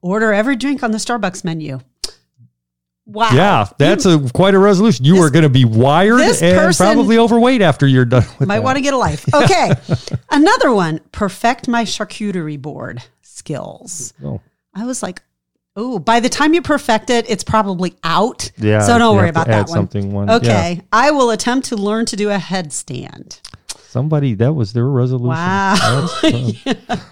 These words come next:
Speaker 1: Well, you
Speaker 2: I
Speaker 1: know.
Speaker 2: wanna aim a little higher,
Speaker 1: Hey.
Speaker 2: but,
Speaker 1: <laughs> Yeah.
Speaker 2: you know.
Speaker 1: Hey,
Speaker 2: Yeah.
Speaker 1: it's a thing. Um, this is a good one. To not act my age.
Speaker 2: When I saw that, I thought, "Wait a minute.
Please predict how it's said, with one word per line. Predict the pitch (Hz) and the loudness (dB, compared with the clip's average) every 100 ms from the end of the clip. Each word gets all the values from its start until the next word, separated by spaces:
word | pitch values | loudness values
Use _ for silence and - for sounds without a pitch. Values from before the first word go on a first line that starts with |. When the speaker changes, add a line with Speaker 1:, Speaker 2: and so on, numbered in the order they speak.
| _ | _
Speaker 1:
Well, | 415 - - - | -8 -8 -8 -8
you | 403 | -2
Speaker 2:
I | 196 | 2
Speaker 1:
know. | |
Speaker 2:
wanna | 220 190 | 2 2
aim | 190 | 4
a | 196 | 4
little | 139 | 2
higher, | 98 120 139 151 | 2 2 2 2
Speaker 1:
Hey. | |
Speaker 2:
but, | 127 127 | 0 0
Speaker 1:
<laughs> | 262 - | -2 -2
Yeah. | 131 | 0
Speaker 2:
you | 539 | 0
know. | 539 392 _ | 0 -6 _
Speaker 1:
Hey, | 277 453 | -10 -6
Speaker 2:
Yeah. | 113 - | -6 -8
Speaker 1:
it's | - | -10
a | 330 | -8
thing. | 247 220 240 - - _ | -4 -4 -6 -14 -20 _
Um, | - 202 202 | -4 -2 -2
this | 190 | -4
is | - | -2
a | 480 | 0
good | 330 | 0
one. | 294 349 440 _ _ _ - | 0 -2 -4 _ _ _ -6
To | 214 | -2
not | 196 196 220 285 - | 0 0 0 -2 -6
act | 202 196 - | -8 -8 -8
my | 214 190 - | -6 -6 -4
age. | 170 147 127 147 - - _ - - - - | -8 -8 -12 -12 -12 -14 _ -20 -20 -8 -2
Speaker 2:
When | 208 | 0
I | |
saw | 233 220 220 | 0 0 2
that, | 143 151 | 4 2
I | |
thought, | 160 156 143 - _ _ 175 | 2 0 0 -4 _ _ -4
"Wait | 226 208 | 0 0
a | |
minute. | 92 87 85 | -2 -4 -8